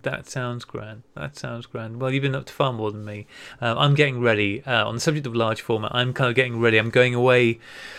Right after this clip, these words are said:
for a few days this week. Um, I think three in total. Um,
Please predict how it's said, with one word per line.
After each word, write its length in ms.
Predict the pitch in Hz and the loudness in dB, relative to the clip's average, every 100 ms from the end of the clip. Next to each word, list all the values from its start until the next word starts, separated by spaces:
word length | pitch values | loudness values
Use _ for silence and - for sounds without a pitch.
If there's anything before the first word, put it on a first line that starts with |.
| - - | -18 -6
for 160 | - | 2
a 40 | 139 | 2
few 220 | 190 202 | 6 4
days 280 | 156 139 127 | 6 4 4
this 180 | 131 - | 2 4
week. 420 | 143 143 143 143 | 4 4 0 -6
Um, 400 | 139 113 107 107 | -4 -4 -4 -8
I 20 | - | -8
think 200 | 117 - | -8 -6
three 360 | - 107 104 | 0 0 0
in 120 | 120 107 | -6 -4
total. 420 | 110 107 107 107 - - - | -2 -2 -4 -6 -10 -14 -2
Um, 420 | 127 123 127 127 | 4 4 4 0